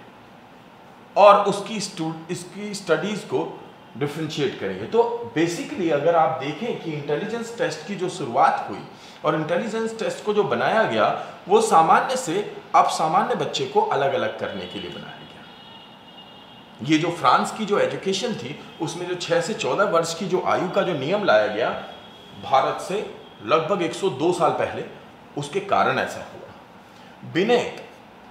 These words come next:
एक चेंज लाना चाहते थे, वो इस सोसाइटी में हर बच्चे को मौका देना चाहते थे। किस चीज़ का? सही एजुकेशन का। और वो सही एजुकेशन क्या है ये कैसे पता लगेगा? क्योंकि हर बच्चे के लिए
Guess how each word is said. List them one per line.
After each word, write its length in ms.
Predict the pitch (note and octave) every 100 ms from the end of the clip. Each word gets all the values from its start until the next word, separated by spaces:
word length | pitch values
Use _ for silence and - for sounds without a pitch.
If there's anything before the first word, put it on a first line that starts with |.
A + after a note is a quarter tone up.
| - - -
एक 220 | G3 - -
चेंज 340 | D#3+ E3+ B2
लाना 220 | G2+ F#2+
चाहते 360 | F#2 F2+ - -
थे, 240 | - - - - - - - -
वो 180 | G3 A#3
इस 180 | A3+
सोसाइटी 460 | - F#3+ E3+ G3+ B3
में 320 | F3 C3 - - - -
हर 140 | - B3+
बच्चे 320 | G3+ - G3
को 180 | F#3 A3+
मौका 260 | B2+ A#2+
देना 260 | - A2 G2+
चाहते 300 | G2 - -
थे। 220 | - - - - - - -
किस 220 | G#3+ G#3+
चीज़ 200 | A#3+ -
का? 480 | D3 G2+ - - -
सही 400 | - - C#3+ D#3+
एजुकेशन 480 | A2 - D#2+ D#2+ -
का। 320 | - - - - -
और 100 | A#2+
वो 140 | B2 D#3
सही 360 | - C#3+ F#3
एजुकेशन 500 | G#3+ F#3+ G3 G3 G#3
क्या 200 | G#3 G#3
है 380 | F#3+ - - - - -
ये 160 | D3 B3
कैसे 260 | A3+ -
पता 220 | G#3 F#3 D#3+
लगेगा? 360 | C3 G#2+ E2+
क्योंकि 580 | D#2 - - - B3 C#4
हर 280 | - G3+ A#3+
बच्चे 300 | F3+ - G3+
के 180 | F3+ D3
लिए 380 | D#3 A#3 -